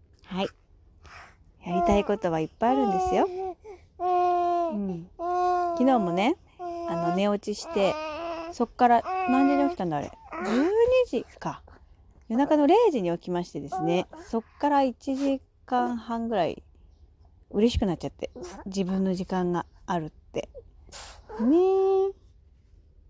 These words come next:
嬉しくなっちゃって、お母さん。それで、寝たのがまた遅かったから。そして、六時半起き。六時起き。偉い。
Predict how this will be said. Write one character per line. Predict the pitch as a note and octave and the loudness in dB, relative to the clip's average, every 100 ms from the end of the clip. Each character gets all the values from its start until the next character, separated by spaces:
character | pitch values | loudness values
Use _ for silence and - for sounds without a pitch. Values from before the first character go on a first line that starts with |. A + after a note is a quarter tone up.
| - - - | -20 -16 -6
嬉 | B3+ | -6
し | - | -6
く | |
な | C#3 | -12
っ | |
ち | |
ゃ | - | -12
っ | - | -18
て、 | - | -20
お | - - | -20 -20
母 | - | -20
さ | - | -20
ん。 | - - - - - - - - - - - | -20 -20 -20 -20 -20 -20 -20 -20 -20 -20 -20
そ | - C4+ C4 B3 | -10 -2 0 2
れ | A#3+ A#3+ A#3 A3+ | 2 2 2 0
で、 | A#3 B3+ B3 - _ - - - - - - - - - - G#3 | 4 4 4 -2 _ -20 -20 -20 -18 -18 -20 -20 -20 -20 -18 -12
寝 | G3 G3 | -10 -10
た | - A3 | -10 -8
の | F#3 D#3 | -6 -6
が | D#3 | -8
ま | D3+ | -8
た | D#3 | -8
遅 | D#3 - | -8 -6
か | - D3+ | -4 -4
っ | D3 | -6
た | C3+ | -10
か | - C#3 | -6 -4
ら。 | D#3+ F3 - - - - - - - | 0 0 -2 -20 -20 -20 -20 -20 -4
そ | C4+ | -4
し | - | -4
て、 | - C#4 - - | 4 4 4 -4
六 | G3+ A3 | -4 -2
時 | G3+ | -4
半 | F#3+ G3 F#3 | -4 -4 -4
起 | - B3 | -4 -6
き。 | F#4+ - - _ - _ _ _ _ - - _ - _ _ - - - | -8 -10 -20 _ -20 _ _ _ _ -20 -20 _ -20 _ _ -20 -20 -6
六 | G3+ - C#4 | -4 2 6
時 | F4 F#4+ | 6 6
起 | - - | 2 -8
き。 | _ _ _ _ - - - _ _ - _ - | _ _ _ _ -20 -20 -20 _ _ -20 _ -12
偉 | F#3 | -12
い。 | - | -12